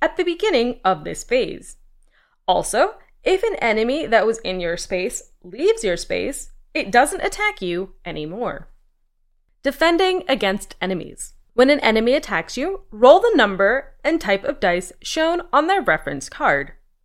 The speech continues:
Each success gives you one wound. Each tentacle costs you one sanity. Elder signs only have an effect if the enemy has the ability to use them.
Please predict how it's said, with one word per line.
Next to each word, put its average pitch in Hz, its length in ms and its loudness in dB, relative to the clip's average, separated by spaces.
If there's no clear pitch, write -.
Each 196 180 -10
success 220 500 -2
gives 277 200 -2
you 349 120 2
one 185 380 -4
wound. 233 360 -4
Each - 220 -10
tentacle 254 720 -2
costs - 400 -6
you 214 360 -4
one 151 240 -8
sanity. 202 580 -6
Elder 349 320 0
signs 226 480 0
only 226 240 0
have 302 200 0
an 370 60 2
effect 202 480 0
if 330 180 -4
the 311 180 -4
enemy 269 580 0
has 285 220 2
the 339 120 -2
ability 254 520 0
to - 220 -16
use 214 280 -6
them. - 280 -12